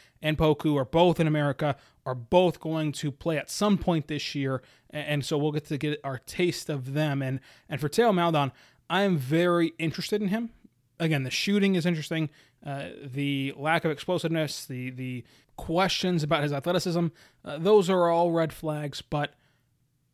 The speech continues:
whenever you combine that shooting with a big guard who can pass and, and can, quote, have, has a great feel for the game, <laughs> as draft experts have said,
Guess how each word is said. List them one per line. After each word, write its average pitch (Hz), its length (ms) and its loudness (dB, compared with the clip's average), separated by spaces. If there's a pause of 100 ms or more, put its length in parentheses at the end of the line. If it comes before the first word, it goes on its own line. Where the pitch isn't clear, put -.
(100)
whenever 156 360 2
you 160 80 6
combine 160 460 0
that 175 180 0
shooting 202 640 0
with 147 220 -6
a 139 60 -2
big 147 360 -2
guard 156 400 0
who 139 80 -4
can 127 180 -6
pass 156 560 -6
and, 123 220 -8 (160)
and 131 160 -6
can, 127 300 -6
quote, 143 280 -2 (360)
have, 131 120 -12
has 135 240 -6
a 139 40 -4
great 170 200 0
feel 190 180 6
for 185 100 0
the 190 60 4
game, 175 460 4
<laughs> - 80 -6
as 143 220 0
draft 156 260 -2
experts 165 320 -2
have 165 100 -6
said, 185 300 2